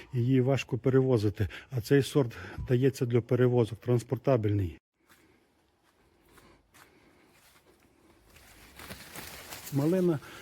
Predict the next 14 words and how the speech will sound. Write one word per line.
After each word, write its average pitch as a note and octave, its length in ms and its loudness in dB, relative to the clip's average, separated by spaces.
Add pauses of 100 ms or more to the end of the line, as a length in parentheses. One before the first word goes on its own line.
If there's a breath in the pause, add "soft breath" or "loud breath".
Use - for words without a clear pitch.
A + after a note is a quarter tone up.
(120)
багато D3 360 2
малини, D#3+ 360 6
її D3 180 8
ніхто D3+ 260 2
не D3 140 6
їсть D#3+ 220 0
зараз, C#3 320 0
вже, C3 180 0 (260 loud breath)
вже C#3 120 2
наїлися, C#3+ 540 4
вже B2+ 120 0
ніхто C3+ 220 0
не C3+ 120 4
хоче. A#2 380 -2